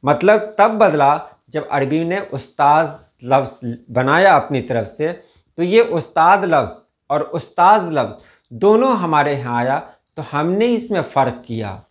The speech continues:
हमारे यहाँ फ़र्क हुआ क्योंकि हमारे यहाँ बोलने में देखते ही होंगे, हम लोग जो बोलते हैं, क्या बोलते हैं? उस्ताद बोलते हैं, "क्या उस्ताद, रोटी नहीं बनी?" अगर होटल में गए तो, "अ,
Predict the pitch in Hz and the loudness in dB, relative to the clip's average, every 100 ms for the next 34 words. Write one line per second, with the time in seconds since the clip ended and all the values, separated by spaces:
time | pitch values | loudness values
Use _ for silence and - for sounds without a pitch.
0 | _ _ _ _ _ _ _ _ _ 165 | _ _ _ _ _ _ _ _ _ 2
1 | 180 214 233 220 190 185 175 190 190 170 | 4 4 4 2 0 -2 -4 -6 -6 -4
2 | 175 156 165 185 190 131 147 147 190 202 | -4 -4 -2 -2 -4 -2 -2 -2 -2 -4
3 | 196 - _ _ - 107 139 143 190 202 | -6 -16 _ _ -12 -4 -2 0 2 2
4 | 208 214 214 - 123 123 131 143 131 139 | 2 0 -2 -10 -8 -6 -4 -2 0 0
5 | 139 170 170 156 139 156 147 151 160 _ | -2 -6 -2 0 0 0 -4 -12 -14 _
6 | _ _ _ _ 143 - 151 160 160 170 | _ _ _ _ -14 -2 4 4 4 0
7 | 151 170 156 170 170 156 - 190 202 113 | -2 -4 -4 0 2 2 2 4 4 2
8 | 110 - _ _ _ _ _ 131 156 151 | -10 -16 _ _ _ _ _ -6 -4 -2
9 | 196 180 202 214 214 214 - _ - 131 | -2 0 0 0 0 -2 -10 _ -6 -4
10 | 123 143 151 139 120 107 107 - _ _ | -2 -2 -2 -2 -2 -4 -6 -12 _ _
11 | _ _ _ _ _ _ _ - 131 | _ _ _ _ _ _ _ -4 -2